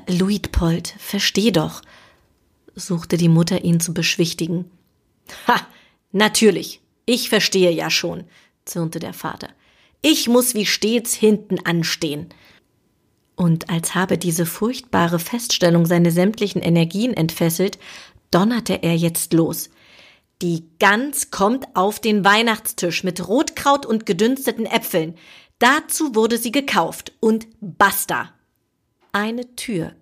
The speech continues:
knallte zu. Die Mutter wusste, dass in diesem Stadium mit einem Mann und dazu noch mit einem Opernsänger nichts anzufangen war.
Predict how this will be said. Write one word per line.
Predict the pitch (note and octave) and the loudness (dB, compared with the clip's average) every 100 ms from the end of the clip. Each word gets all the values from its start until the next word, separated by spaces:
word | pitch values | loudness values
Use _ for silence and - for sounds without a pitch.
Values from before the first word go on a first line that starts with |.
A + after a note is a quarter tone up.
| _ | _
knallte | - F3 E3 - - | -12 -8 -8 -10 -12
zu. | - - E3+ F#3+ E3+ _ _ _ _ _ _ _ _ _ | -10 -8 -8 -12 -18 _ _ _ _ _ _ _ _ _
Die | F#3+ | 2
Mutter | F#3 G#3+ G#3 F3 | 4 2 0 0
wusste, | F3 - E3 | -2 -2 -2
dass | F3 F3 | -2 0
in | F3+ | -2
diesem | F3 A#3 B3 A#3 | 0 -2 0 -2
Stadium | - F3+ F3 F3 F3+ F3 | 0 2 4 2 2 0
mit | E3+ | -2
einem | E3+ F3+ F3+ | -2 -2 0
Mann | F3+ F3+ F#3+ G3 | 2 2 0 -4
und | - F3 | -6 -4
dazu | E3 E3 - A#3+ | -2 -4 0 2
noch | F3 E3 | 2 0
mit | E3+ | -4
einem | - E3 E3+ | 0 2 2
Opernsänger | F#3+ F#3+ F3 E3 E3+ E3 E3+ E3 | 0 2 2 2 2 2 0 -4
nichts | F#3+ F3 - | -2 -2 -2
anzufangen | - D#3+ E3+ E3 D#3 E3+ E3 | -8 -6 -6 -6 -6 -4 -4
war. | - | -6